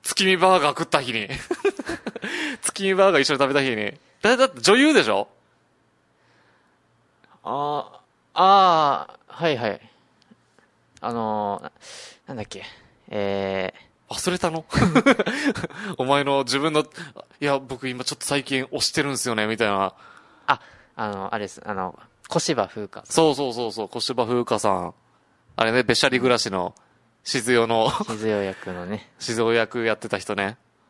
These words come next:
Speaker 1: いや、もうあの人めっちゃいいよね。あ、だから、あ、二階堂、そっか、こういう人が好きなんだってなったもん。
Speaker 2: うん。
Speaker 1: 小芝風花さん。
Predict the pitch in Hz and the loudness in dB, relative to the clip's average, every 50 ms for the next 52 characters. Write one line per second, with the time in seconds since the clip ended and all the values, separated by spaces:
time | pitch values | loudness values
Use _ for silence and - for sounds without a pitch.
0 | _ _ _ _ _ 127 131 139 151 151 151 151 151 160 180 170 - 131 113 117 | _ _ _ _ _ 2 2 2 2 0 -2 -2 -2 -4 -6 -6 -8 -10 -10 -10
1 | - - - 123 120 107 101 - - 127 131 127 123 127 113 113 120 - - - | -8 -4 -2 -2 -2 -2 -4 -2 -2 -2 -2 0 0 0 0 0 -2 -4 -12 -12
2 | _ 127 117 113 147 - - 311 339 311 269 202 139 120 113 - 165 175 - - | _ -8 -6 -6 -6 -4 -2 -2 -2 -2 0 0 0 0 0 -2 -6 -8 -8 -12
3 | - - 147 151 180 196 220 220 220 226 233 214 - - 196 117 110 - - - | -10 -6 0 2 4 4 4 2 2 0 0 -2 0 0 2 2 2 -2 -2 -4
4 | 131 117 113 101 107 101 98 90 92 92 92 - _ 123 101 90 - - - - | -2 -2 -2 -2 -2 -4 -4 -4 -4 -10 -12 -8 _ -8 -8 -8 -12 -8 -6 -6
5 | - 127 120 113 107 117 117 113 - 107 95 - 95 90 92 - | 0 2 2 2 2 0 -4 -4 -4 -6 -8 -8 -8 -10 -10 -12